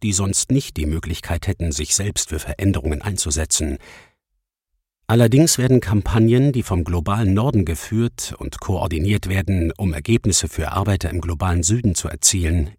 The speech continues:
immer einseitig bleiben. Mitgefühl und Altruismus können viel bewirken,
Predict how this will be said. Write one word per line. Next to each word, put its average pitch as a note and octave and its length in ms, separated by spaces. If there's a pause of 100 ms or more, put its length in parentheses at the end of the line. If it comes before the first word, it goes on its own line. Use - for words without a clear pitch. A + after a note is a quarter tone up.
immer D2 300
einseitig D#2 500
bleiben. - 420 (1300)
Mitgefühl C3+ 640
und A2+ 220
Altruismus A2 720
können A2+ 260
viel F#2+ 220
bewirken, F#2+ 560